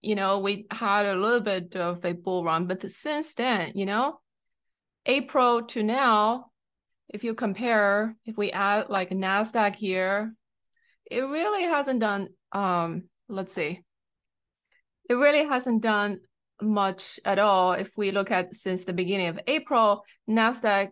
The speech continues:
went up twenty-one percent, okay? Um, S and P, I don't know, some,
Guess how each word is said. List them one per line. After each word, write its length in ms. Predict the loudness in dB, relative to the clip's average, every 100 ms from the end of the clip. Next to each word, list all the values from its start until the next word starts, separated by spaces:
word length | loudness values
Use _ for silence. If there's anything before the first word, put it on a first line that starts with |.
| -8
went 300 | -4 -2 0
up 340 | 2 0 -2
twenty-one 520 | -8 -4 -2 0 0 -2
percent, 440 | -8 -2 -2 -2 -8 -14
okay? 220 | -4 -4 -4 _ _ _ _ -2
Um, 400 | 2 2 0 -2
S 200 | -2 -2
and 120 | -2 -2
P, 320 | -2 -2 -2
I 200 | -2 -2
don't 100 | -2
know, 180 | -4 -4
some, 280 | -4 -6